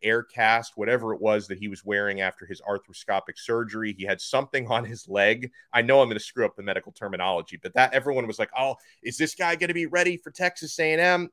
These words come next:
It seems like he will be. He'll probably be ready even before the Texas A and M game, uh, week three. When we come back, we've gotta talk about those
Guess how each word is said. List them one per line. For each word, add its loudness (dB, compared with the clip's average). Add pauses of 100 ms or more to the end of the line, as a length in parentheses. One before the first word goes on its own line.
(120)
It -12
seems -2
like 4
he -8
will -2
be. -10
He'll 0
probably 0
be -6
ready 0
even -10
before -4 (380)
the -10
Texas -2
A 0
and -2
M -2
game, -4
uh, -2
week -8
three. -4 (840)
When 6
we 2
come 0
back, 4 (720)
we've 0
gotta 4
talk 4
about 2
those 2